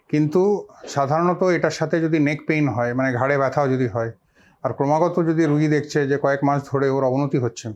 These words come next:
তখন ঘাড়ের একটা এমআরআই করা দরকার, দেখার জন্যে যে কোনো শিরা ঘাড়ে দেবে গেছে কিনা। এইখানে আপনারা দেখতে পাচ্ছেন একটা ঘাড়ের মেরুদণ্ডের মডেল। বিভিন্ন হাড়ের মাঝখানে মাংসর টুকরো থাকে, যেটাকে আমরা ডিস্ক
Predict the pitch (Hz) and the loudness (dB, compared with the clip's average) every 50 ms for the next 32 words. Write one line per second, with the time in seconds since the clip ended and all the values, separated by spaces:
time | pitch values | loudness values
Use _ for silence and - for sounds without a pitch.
0 | - _ _ _ _ _ _ _ - _ _ - 123 127 160 170 143 117 131 131 | -14 _ _ _ _ _ _ _ -20 _ _ -6 -4 -2 0 -2 0 0 0 0
1 | 147 151 160 156 170 151 135 131 143 151 160 156 165 160 147 143 131 127 - 131 | 0 0 0 -2 -2 -2 0 0 2 2 2 2 0 0 2 0 0 0 0 -2
2 | 139 - 180 - - - 123 127 123 - 147 139 135 143 143 139 156 170 170 156 | -2 -2 -6 -16 -14 -8 -4 -4 -2 0 0 0 0 0 0 0 0 0 0 -2
3 | - - 135 139 143 - - 139 127 139 170 190 - - _ _ - - _ _ | 0 0 0 0 -2 -2 -2 -2 0 0 0 -2 -6 -14 _ _ -20 -20 _ _
4 | _ _ _ - 143 110 120 127 143 151 131 139 131 147 147 139 131 - 139 120 | _ _ _ -8 -4 0 0 0 0 2 2 2 2 4 2 2 0 0 -2 -4
5 | 120 120 113 107 110 - _ _ - - 131 131 127 - 160 170 175 175 175 190 | -4 -4 -6 -6 -10 -14 _ _ -12 -6 -4 -4 -2 0 0 0 0 0 0 0
6 | 175 175 151 156 151 - 165 160 156 156 - 147 151 175 202 208 - - - 127 | 0 2 0 0 0 0 0 0 0 0 0 -2 -2 -2 -2 -4 -6 -12 -12 -6
7 | 131 123 117 98 127 135 147 151 143 139 143 147 151 156 156 151 156 147 143 131 | -6 -4 -2 -2 0 0 2 2 2 2 2 2 2 2 2 2 2 2 2 0
8 | 127 135 156 196 208 - - - - - - - - _ _ - - - 139 127 | 0 0 -2 -4 -6 -8 -16 -20 -20 -20 -20 -20 -20 _ _ -20 -8 -4 -2 0
9 | 151 165 170 175 131 135 139 151 156 151 143 135 120 - - 147 170 208 214 - | 2 2 2 2 0 0 0 0 2 2 0 0 -2 -4 -4 -2 -2 -2 -4 -6
10 | - _ _ - - - - - 131 135 143 139 - 175 160 165 165 147 - 160 | -12 _ _ -20 -20 -16 -4 0 0 0 0 2 0 -2 0 0 -2 -2 0 -2
11 | 147 - 139 131 147 175 170 151 131 135 131 139 143 151 165 156 139 156 147 151 | -2 -2 -2 -4 -4 -2 -2 -2 0 0 0 0 0 0 0 0 0 0 -2 -2
12 | - | -4